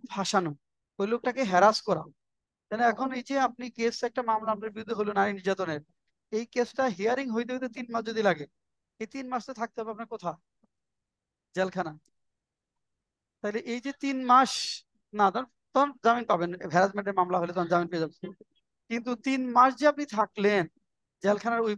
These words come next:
পরিবেশে, অনেক মানুষের তিন মাস থাকার পরে আর জীবনে কোনো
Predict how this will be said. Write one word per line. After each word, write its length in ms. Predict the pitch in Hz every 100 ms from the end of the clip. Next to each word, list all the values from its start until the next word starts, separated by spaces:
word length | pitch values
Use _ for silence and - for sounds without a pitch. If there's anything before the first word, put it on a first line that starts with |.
| 208
পরিবেশে, 420 | 220 196 180 156 143 _ _ _
অনেক 200 | 226 247 240
মানুষের 280 | 254 240 269 -
তিন 120 | 269 240
মাস 120 | 247 -
থাকার 200 | - 247 254
পরে 120 | 247 226
আর 80 | 208 185
জীবনে 280 | 208 220 214 202 180
কোনো 120 | -